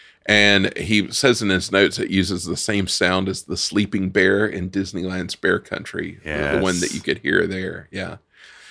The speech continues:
Speaker 1: Uh, the bear's belly would rise and fall as he snores, and his feet would tilt in and out as he snored.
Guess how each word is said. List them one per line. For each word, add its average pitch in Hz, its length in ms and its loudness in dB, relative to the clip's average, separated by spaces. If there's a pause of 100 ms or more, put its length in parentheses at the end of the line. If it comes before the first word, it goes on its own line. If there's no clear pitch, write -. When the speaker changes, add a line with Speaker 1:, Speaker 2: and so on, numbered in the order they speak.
(220)
Speaker 1:
Uh, 110 160 6
the 113 140 4
bear's 135 360 6
belly 147 340 4
would 110 180 4
rise 117 400 6
and 110 100 -2
fall 104 480 -2
as - 160 -8
he 90 100 -2
snores, 92 760 -4 (420)
and 107 280 4
his 101 180 0
feet - 320 0
would 98 180 4
tilt 87 400 0
in 92 240 -2
and 87 160 -4
out - 380 -6
as - 160 -6
he - 140 -10
snored. - 480 -10